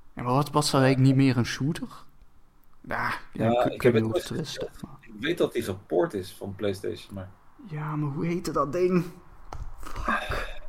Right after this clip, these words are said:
Speaker 2: Iets, iets, iets met, met Go, eh, Gone?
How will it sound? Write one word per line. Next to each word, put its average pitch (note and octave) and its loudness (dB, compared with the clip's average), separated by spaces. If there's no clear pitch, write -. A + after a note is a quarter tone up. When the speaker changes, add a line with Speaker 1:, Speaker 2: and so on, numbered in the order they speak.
Speaker 2:
Iets, - -20
iets, - -12
iets - -8
met, A2+ 0
met G#2 -6
Go, C#3 4
eh, G2+ -6
Gone? D3+ -2